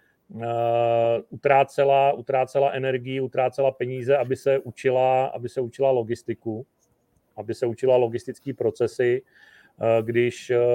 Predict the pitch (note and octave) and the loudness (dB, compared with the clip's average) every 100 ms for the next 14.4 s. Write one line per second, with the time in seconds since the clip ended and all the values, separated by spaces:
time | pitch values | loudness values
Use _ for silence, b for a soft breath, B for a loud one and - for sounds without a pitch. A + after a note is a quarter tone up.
0 | A#2+ A#2+ A#2+ A#2 A2 A#2+ A#2 - B2+ - | 4 2 2 -2 -6 -10 -10 -12 -12 -8
1 | A#2 A#2 A#2 G2+ - B2 B2+ B2+ - A#2+ | -8 -10 -14 -8 -2 0 2 2 0 -2
2 | B2 - B2+ B2+ B2+ - B2+ A#2 A#2 A2+ | -2 -4 -4 -4 -8 -8 0 2 2 0
3 | B2 A#2+ C3+ A#2+ C#3+ C3 A#2+ A2+ - B2 | -4 -4 -2 -2 -2 -2 -2 -2 -4 -2
4 | B2 B2 B2 B2+ C3 - B B B - | 2 2 4 4 0 -4 B B B 4
5 | - F#3 F#3 E3 - D#3 C#3+ C3+ - C#3 | 8 10 10 8 4 2 2 0 0 -2
6 | B2+ C3 - C3+ C3 C3 C3 b b b | -2 -6 0 4 6 6 2 b b b
7 | - B2+ D3+ C#3+ D3 C#3+ E3 E3 G#3+ G3+ | -4 -2 2 2 0 -6 -8 2 6 6
8 | F3 C#3+ B2+ A#2+ A2+ - F#2 - _ _ | 6 4 4 -4 -6 -10 -12 -14 _ _
9 | A2+ A#2 D3 F3+ G#3 F3+ D#3 C3+ C#3+ C#3 | 0 2 4 4 6 4 4 0 0 0
10 | B2+ C#3+ D3 C#3 D#3+ D3+ C#3+ C3+ - C3 | -2 -4 -4 -4 0 2 2 2 4 4
11 | - B2 A#2 - A#2 - A2+ A2 B2 A#2 | 4 -8 -6 0 0 0 -6 -4 -6 -6
12 | C#3+ D3+ D3 C3+ - b b - B2 C#3 | -6 -4 -4 -6 -14 b b -6 -4 -4
13 | C#3+ D3 - D#3 D#3 D3 C#3+ C#3+ - A2 | -2 -2 4 2 4 4 4 2 -6 -2
14 | B2+ B2+ B2+ B2+ | 2 4 4 2